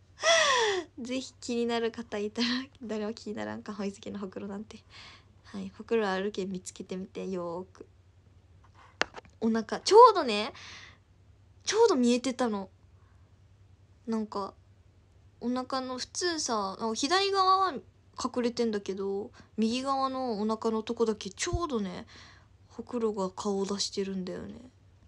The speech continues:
そう。「僕も写して」って言ってるような気がした。<laughs> そう。ほくろがあるの。ここだけね、みんなに人生で一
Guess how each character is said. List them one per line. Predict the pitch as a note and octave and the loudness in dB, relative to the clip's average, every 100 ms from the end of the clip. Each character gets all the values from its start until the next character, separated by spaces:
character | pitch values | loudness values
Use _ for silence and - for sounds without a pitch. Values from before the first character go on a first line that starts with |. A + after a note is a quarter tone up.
| - - - - - - | -20 -20 -20 -20 -20 -20
そ | - G#3+ | -14 -10
う。 | G3 G#3+ B3 - - - - - - - - - - - - - - - - - - - - - | -8 -10 -14 -20 -20 -20 -20 -20 -20 -20 -20 -20 -20 -20 -20 -20 -20 -20 -20 -20 -20 -20 -20 -14
「僕 | C#4+ F#4 | -10 -6
も | D#4+ C#4+ | -4 -6
写 | - - | -6 -4
し | - - | -4 -4
て」 | C4+ C4 | -8 -8
っ | - | -12
て | - - - - | -16 -16 -16 -12
言 | A3 | -10
っ | G#3 | -6
て | - G#3+ | -2 0
る | G#3+ G3+ - A3 | 0 -4 -8 -10
よ | G#3+ | -8
う | G3+ | -6
な | F#3+ | -6
気 | F#3+ F#3+ | -8 -8
が | F#3 | -6
し | - | -6
た。 | - D#3+ - - | -8 -14 -18 -6
<laughs> | - - D#4 F#4 B4 A4 - G4 - - - - A#4+ F#4+ | 0 2 8 6 6 -2 -6 -16 -12 -10 -8 -6 -6 -8
そ | - D4+ C4+ A#3 - | -4 0 2 0 -4
う。 | - - - - - | -14 -18 -20 -20 -12
ほ | D4+ | -8
く | - G4 | 2 4
ろ | F4 | 4
が | B3 A#3+ | 6 4
あ | |
る | C#4 C#4 | 4 0
の。 | A3+ G#3 - - - - | 0 -2 -6 -16 -20 -20
こ | - - | -20 -10
こ | C#4+ | -6
だ | C4+ C4 | -6 -6
け | C4 | -6
ね、 | A#3 G3+ | -6 -4
み | G#3 C4 | -2 -2
ん | D4 | -4
な | C#4+ | -6
に | B3 | -4
人 | A3+ C4 | -4 -6
生 | C#4+ B3+ A3+ | -4 -2 0
で | |
一 | G#3+ | -2